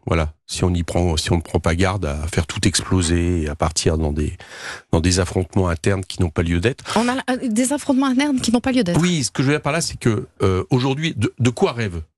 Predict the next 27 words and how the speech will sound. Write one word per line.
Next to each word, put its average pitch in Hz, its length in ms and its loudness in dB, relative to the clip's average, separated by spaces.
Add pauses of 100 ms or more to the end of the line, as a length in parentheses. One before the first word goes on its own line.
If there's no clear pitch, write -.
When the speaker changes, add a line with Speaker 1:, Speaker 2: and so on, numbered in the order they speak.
(160)
Speaker 1:
euh, 87 100 2
Emmanuel 85 240 2
Macron ? 85 360 0
Il 87 60 2
rêve 107 200 0
d'un, 87 220 -2 (360)
d'un 87 140 2
schéma 120 340 2
politique, 101 380 -2
d'un 98 120 2
paysage 123 440 0
politique 107 480 0
qui - 100 -2
se - 100 0
résume 101 380 2
entre 85 260 0 (140)
lui 143 400 2 (200)
et 123 60 4
le 127 60 2
Front 127 180 -2
National, 90 580 0
enfin - 140 -2
le 73 60 2
Rassemblement 92 480 2
National. 80 460 -2
C'est-à-dire, 87 420 0
euh, 80 40 -4